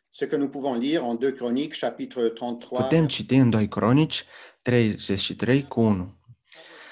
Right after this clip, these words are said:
Speaker 2: Manase avea doisprezece ani când a ajuns împărat și a domnit cincizeci și cinci de ani la Ierusalim.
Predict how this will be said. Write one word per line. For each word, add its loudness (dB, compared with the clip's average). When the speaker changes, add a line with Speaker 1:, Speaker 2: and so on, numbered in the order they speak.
Speaker 2:
Manase 4
avea 2
doisprezece 2
ani 4
când -4
a -2
ajuns 0
împărat -2
și -2
a 4
domnit 2
cincizeci 0
și -4
cinci 0
de 0
ani 6
la 0
Ierusalim. 0